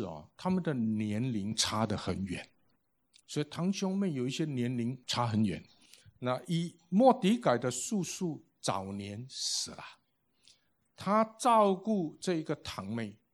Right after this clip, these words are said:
把她当作女儿那样来看待，可能在年龄上也是这样。我们先把这个角色搞清楚，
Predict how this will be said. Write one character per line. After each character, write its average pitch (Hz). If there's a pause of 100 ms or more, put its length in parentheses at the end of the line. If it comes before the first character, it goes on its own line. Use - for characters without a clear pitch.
把 110
她 147 (160)
当 165
作 139
女 123
儿 95
那 113
样 104
来 78
看 82
待， - (480)
可 -
能 104
在 123
年 98
龄 95
上 95
也 80
是 92
这 -
样。 71 (360)
我 135
们 175
先 190
把 127
这 -
个 156
角 117
色 127 (160)
搞 85
清 113
楚， 76